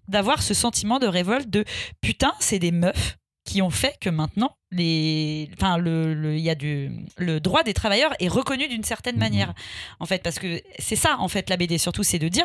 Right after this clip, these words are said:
Speaker 1: on a viré ces meufs de l'histoire, et si aujourd'hui, euh, il y a ça, c'est quand même grâce à elles. Et j'avais envie d'être énervée là-dessus à la fin de la B D en mode « Ah, putain, encore une fois, on se fait niquer. »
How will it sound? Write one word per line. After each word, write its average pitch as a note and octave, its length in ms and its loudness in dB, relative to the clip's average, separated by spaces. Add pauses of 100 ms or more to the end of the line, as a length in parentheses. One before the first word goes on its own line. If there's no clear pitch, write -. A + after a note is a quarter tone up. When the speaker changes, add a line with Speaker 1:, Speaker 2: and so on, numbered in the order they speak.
Speaker 1:
on E3 140 0
a D#3 140 2
viré E3 340 0
ces G3 160 -4
meufs G#3 180 0
de E3+ 80 0
l'histoire, E3 320 0
et A3 60 0
si - 160 -4
aujourd'hui, D#3+ 580 2 (640)
euh, F#3+ 180 4
il E3+ 60 -4
y E3 60 0
a E3 40 0
ça, D#4 220 2
c'est A#3+ 180 -2
quand A3 100 0
même C#4 160 2
grâce A#3+ 280 0
à G#3+ 80 4
elles. G#3 100 0 (360)
Et B3 200 2
j'avais G#3+ 200 2
envie B3 180 2
d'être B3 240 0
énervée B3+ 420 2
là-dessus C4+ 360 0
à A3 80 4
la F#3+ 100 2
fin A#3+ 120 -4
de A3+ 60 -2
la G3+ 60 2
B G#3 100 0
D G#3+ 80 0
en G#3+ 40 2
mode « G3 160 -4
Ah, F#4 280 4
putain, F4 400 2
encore C#4 200 0
une C4+ 80 -4
fois, D#4+ 140 0
on - 20 0
se - 100 -4
fait A#3+ 80 -6
niquer. » C#4+ 300 0